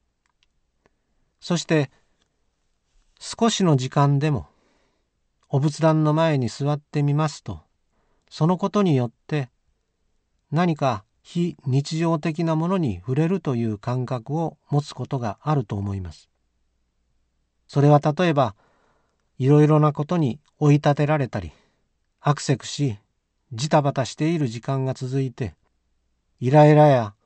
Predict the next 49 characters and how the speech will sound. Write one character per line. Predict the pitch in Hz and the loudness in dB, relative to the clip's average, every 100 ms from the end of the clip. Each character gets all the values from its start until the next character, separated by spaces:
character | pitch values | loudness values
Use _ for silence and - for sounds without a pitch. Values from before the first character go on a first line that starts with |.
| _ _ | _ _
不 | _ 135 | _ 6
安 | 147 147 | 8 8
や、 | 147 117 - _ _ _ _ _ _ _ | 6 2 -6 _ _ _ _ _ _ _
は | - | -6
け | 147 165 | -2 0
口 | 156 147 | 0 0
の | 135 | -2
な | 139 180 | 0 0
い | 151 | 0
不 | 127 | 0
満 | 135 156 156 | 0 0 0
に | 151 | -2
苛 | 139 147 151 156 | -2 -2 0 0
ま | 156 | -2
れ | 113 | -4
て、 | - 90 _ _ _ _ _ _ - | -8 -18 _ _ _ _ _ _ -10
ど | 110 143 170 | -2 0 0
ー | |
っ | 151 _ | -2 _
と | 170 147 _ - | -8 -8 _ -14
自 | 120 139 | -6 0
分 | 151 147 | 0 0
自 | 160 180 | -2 -2
身 | 170 | 0
に | 135 120 | 0 -2
押 | 117 | -4
し | - | -2
寄 | 151 | -4
せ | 127 | -4
て | 110 | -10
く | 98 101 | -12 -14
る。 | 80 _ _ _ _ _ _ _ _ _ _ _ _ _ _ | -16 _ _ _ _ _ _ _ _ _ _ _ _ _ _
そ | - 156 | -4 0
れ | 180 | 0
が | 180 | 0
ま | 180 | -2
さ | 185 | 0
に | 175 127 - _ _ _ _ | 0 -2 -4 _ _ _ _
現 | 110 127 139 | 0 4 4
実 | 135 131 151 | 2 -4 -4
の | 139 | -2
私 | 139 151 143 | -2 -4 -4
た | 131 | -8
ち | 117 | -6
の | 131 123 | -6 -4
日 | 120 - 139 | -6 -6 -6
常 | 143 143 | -2 -4
生 | - 170 | -4 -6
活 | 143 127 - 104 | -4 -8 -10 -18